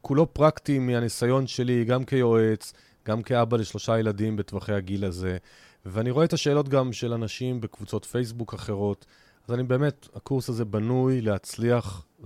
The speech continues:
ותתקדמו ותבינו את עולם הכסף מכל הכיוונים שלו.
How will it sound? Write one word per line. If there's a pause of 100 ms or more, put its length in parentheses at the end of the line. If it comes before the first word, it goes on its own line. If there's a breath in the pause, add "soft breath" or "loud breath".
(120)
ותתקדמו
ותבינו
את
עולם
הכסף
מכל
הכיוונים
שלו.